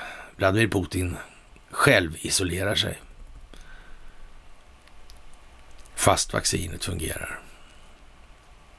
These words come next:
Jaha. Det kanske han gör, ja. Av den anledningen. I U S A så har vi ju en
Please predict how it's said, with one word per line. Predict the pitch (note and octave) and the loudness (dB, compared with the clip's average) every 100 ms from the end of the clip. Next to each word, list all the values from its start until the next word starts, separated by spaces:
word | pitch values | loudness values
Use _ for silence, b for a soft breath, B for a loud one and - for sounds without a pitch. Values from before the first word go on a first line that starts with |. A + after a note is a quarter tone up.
| - - - - - - - - B B B B | -20 -20 -20 -20 -20 -20 -20 -18 B B B B
Jaha. | G2 - G2+ - - - B B B B B B - - - - - B B B B B | -2 0 0 -2 -16 -20 B B B B B B -20 -20 -20 -20 -18 B B B B B
Det | - A2 - - | 4 6 4 4
kanske | C3 C3+ C3 B2 | 6 6 6 6
han | B2 A2 | 6 6
gör, | G#2 - - | 2 0 -2
ja. | B B B B B B B - F#2 | B B B B B B B 0 2
Av | F2+ | 6
den | G2+ B2 | 6 8
anledningen. | A#2+ D2 C#2+ - - - B B B B B B B B B B B | 6 2 -2 -4 -6 -8 B B B B B B B B B B B
I | - C#3+ D3 D3+ | 12 12 12 12
U | D#3 | 12
S | D#3 C#3+ | 12 12
A | D3 E3+ - | 12 10 8
så | D#3 | 8
har | D3 C3 | 10 10
vi | A#2+ B2 | 8 8
ju | B2 A#2+ A2+ | 10 10 8
en | A2+ G#2+ G#2 | 6 6 2